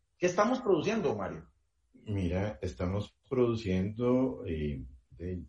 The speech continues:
Speaker 2: productos de la más alta calidad. Imagínense que en Solnar, que tuve la posibilidad de irlo a visitar, se producen tabletas electrónicas que llegan a los Boeing, que llegan hasta naves espaciales, y los estamos haciendo aquí en la Lima de Cartago.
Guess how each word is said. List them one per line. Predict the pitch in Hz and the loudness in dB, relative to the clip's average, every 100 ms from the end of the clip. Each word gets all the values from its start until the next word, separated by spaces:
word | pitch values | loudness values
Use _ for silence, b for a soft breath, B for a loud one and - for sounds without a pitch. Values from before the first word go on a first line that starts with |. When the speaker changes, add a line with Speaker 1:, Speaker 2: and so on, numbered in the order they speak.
| _ | _
Speaker 2:
productos | - 80 80 80 - 113 | -6 -4 -4 -6 -4 -2
de | 117 | 0
la | 92 | 0
más | 90 90 | 0 -2
alta | 101 117 131 | -4 -4 -4
calidad. | 123 95 104 | -2 0 0
Imagínense | 98 90 113 131 165 | 0 0 0 0 -4
que | - | -4
en | 135 123 | -2 0
Solnar, | 127 113 110 110 110 | 4 4 4 2 0
que | - | -6
tuve | - 107 | -2 0
la | 113 110 | 0 0
posibilidad | 110 98 85 82 85 | -6 -4 -4 0 2
de | 104 | 0
irlo | 101 113 | 0 0
a | 107 | 0
visitar, | 98 80 - 85 82 - b b b b | -2 -8 -2 -2 -2 -6 b b b b
se | - 98 | -6 -4
producen | 92 92 98 107 135 127 | 0 2 2 2 -2 0
tabletas | 104 92 92 110 123 147 131 | 2 2 4 4 2 0 -2
electrónicas | 131 117 113 - 110 107 107 110 113 107 | -2 -2 -2 0 2 2 0 -2 -4 -4
que | - 85 | -4 -2
llegan | 92 101 110 113 | 0 2 2 2
a | 104 | 2
los | 90 82 | 0 0
Boeing, | 90 110 123 131 127 - b b b b | 2 4 4 2 -2 -12 b b b b
que | - 101 | -4 0
llegan | 107 123 143 139 | 2 2 2 -2
hasta | 127 95 | -2 -2
naves | 92 95 117 139 - | 0 0 0 -2 -4
espaciales, | 120 - 82 - 101 113 110 92 | -10 -6 -8 -2 0 2 0 -6
y | |
los | 90 85 | -8 -8
estamos | 82 101 110 120 | -8 -8 -6 -4
haciendo | 113 123 123 | -4 -2 -2
aquí | 123 127 | -2 0
en | 123 | 0
la | 101 | 0
Lima | 104 113 123 | 0 0 0
de | 113 | -2
Cartago. | - - - 98 107 - | -6 -8 -6 -2 -2 -4